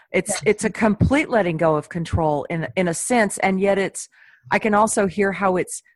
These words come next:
Speaker 1: a taking control. You wanna explore that a little bit?
Speaker 2: Yeah, yeah, yeah, yeah. I mean,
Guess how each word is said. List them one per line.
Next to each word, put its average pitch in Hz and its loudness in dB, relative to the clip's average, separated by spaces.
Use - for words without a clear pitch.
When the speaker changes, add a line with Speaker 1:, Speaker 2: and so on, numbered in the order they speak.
Speaker 1:
a 175 -2
taking 220 -4
control. 151 -4
You 160 -6
wanna 220 2
explore 202 0
that 226 4
a 220 -2
little 233 0
bit? 269 -4
Speaker 2:
Yeah, 285 6
yeah, 269 4
yeah, 294 6
yeah. 247 4
I 294 4
mean, 339 2